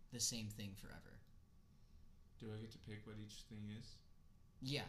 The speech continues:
Speaker 1: So, like, if you eat, you have to eat one thing forever, and you can drink whatever you want. You can have variety in your juice or whatever.
Speaker 2: Yeah.
Speaker 1: Or you have to drink the same drink the rest of your life, which it's probably gonna have to be water.
Speaker 2: Uh, that was my next question. Are we assuming it can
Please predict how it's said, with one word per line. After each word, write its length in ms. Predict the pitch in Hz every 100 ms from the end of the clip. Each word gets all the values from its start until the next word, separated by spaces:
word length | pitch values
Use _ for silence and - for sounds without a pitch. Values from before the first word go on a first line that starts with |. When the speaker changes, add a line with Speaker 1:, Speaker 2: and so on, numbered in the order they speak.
| -
Speaker 1:
So, 240 | - 151
like, 240 | 143 135 -
if 120 | 135 147
you 100 | 135
eat, 220 | 156 156 -
you 100 | 143
have 80 | -
to 120 | -
eat 140 | 160
one 140 | 147 151
thing 160 | 170
forever, 260 | 151 127 131
and 100 | 139
you 60 | 120
can 100 | 120
drink 240 | 120 117
whatever 260 | 120 120 117
you 100 | 120
want. 260 | 107 113 117
You 80 |
can 80 | 120
have 80 | 120
variety 440 | 110 110 110 113 113
in 60 |
your 100 | 110
juice 320 | 107 107 110
or 40 | 107
whatever. 380 | 107 107 131 - - 113
Speaker 2:
Yeah. 140 | 110 156
Speaker 1:
Or 260 | 147 127 123
you 140 | 123
have 180 | 123 113
to 80 | 110
drink 340 | 123 123 -
the 60 | -
same 460 | 131 123 120 113 - -
drink 280 | - 113 135 - - - -
the 80 | 123
rest 160 | 120 -
of 20 |
your 60 | 117
life, 200 | 110 135 -
which 160 | 113 -
it's 100 | -
probably 320 | - 143 131
gonna 140 | 120 113
have 140 | 110
to 60 | -
be 100 | 131
water. 320 | 98 101 147 - - -
Speaker 2:
Uh, 40 | 139
that 160 | 147 151
was 120 | 143
my 100 | 120
next 220 | 139 -
question. 280 | 127 107 107 110
Are 80 | 113
we 140 | 117
assuming 440 | 113 - 117 117 110
it 160 | 98
can 260 | - 107